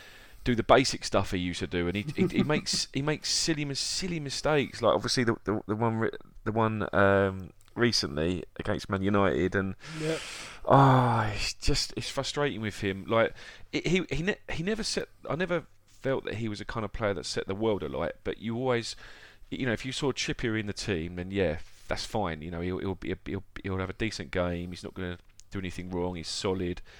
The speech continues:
Speaker 2: Yeah.
Speaker 1: Can put in a good
Speaker 2: Solid
Speaker 1: cross.
Speaker 2: and dependable,
Speaker 1: Yeah,
Speaker 2: yeah.
Speaker 1: can put in a good cross. And <clears throat> I j-, and I just feel like he's,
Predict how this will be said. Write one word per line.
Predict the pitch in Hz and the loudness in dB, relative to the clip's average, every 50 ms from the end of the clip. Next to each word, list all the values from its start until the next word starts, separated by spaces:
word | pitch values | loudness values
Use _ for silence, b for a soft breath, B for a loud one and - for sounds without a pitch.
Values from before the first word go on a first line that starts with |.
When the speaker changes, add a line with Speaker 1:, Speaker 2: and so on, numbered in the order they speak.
| b b b b b | b b b b b
Speaker 2:
Yeah. | 160 156 156 151 | -4 -2 -2 -2
Speaker 1:
Can | 120 107 | -4 -6
put | - - - - | -4 -2 -2 -2
in | 110 | -2
a | 104 | -2
good | - 117 | -2 2
Speaker 2:
Solid | - 190 196 185 175 170 | 6 8 8 10 10 8
Speaker 1:
cross. | 170 165 | 8 6
Speaker 2:
and | 160 151 | 4 2
dependable, | 160 - - 165 156 151 143 139 120 120 | 0 4 4 4 4 4 0 -2 2 4
Speaker 1:
Yeah, | 123 131 123 | 8 8 8
Speaker 2:
yeah. | - 127 120 | 8 6 0
Speaker 1:
can | 120 117 | -2 0
put | 151 - | 0 0
in | 95 120 | 0 0
a | |
good | 117 120 110 | -2 -4 -4
cross. | - - - 113 107 107 104 - - - b b b b b b b b b b - | -2 0 2 2 2 2 0 -4 -8 -10 b b b b b b b b b b 2
And | - 120 117 - 135 107 104 - | 4 4 4 2 -4 -6 -6 -2
<clears throat> | |
I | - 120 | -2 -2
j-, | - - - - - | -2 -2 -10 -6 -2
and | 120 123 120 | -2 0 0
I | 127 | -2
just | 123 139 131 - - | -2 -2 -4 -4 -2
feel | - 139 127 | 0 0 4
like | 120 120 117 - | 4 2 2 2
he's, | - 117 - - | -4 -8 -8 -10